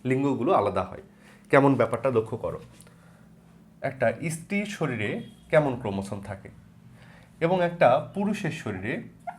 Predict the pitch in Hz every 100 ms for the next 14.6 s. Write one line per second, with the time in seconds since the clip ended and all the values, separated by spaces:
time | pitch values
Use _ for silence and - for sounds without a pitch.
0 | - - 160 147 107 110 - 127 113 120
1 | 104 - - - - - - - - -
2 | 226 247 214 - - - 185 202 190 185
3 | 160 135 123 - - - - 120 127 110
4 | - - - 131 143 185 190 214 - 190
5 | 196 233 233 160 190 180 190 190 147 208
6 | 247 247 240 220 185 - 151 - 170 151
7 | 131 120 123 110 104 92 87 - 139 123
8 | 117 123 165 - 180 131 110 - - -
9 | - - - - - - - - 147 147
10 | 156 147 143 143 151 196 220 160 127 101
11 | - - - - - - - - - -
12 | - - - - - - - - - _
13 | - - 156 180 175 202 - 156 160 151
14 | 139 139 139 147 147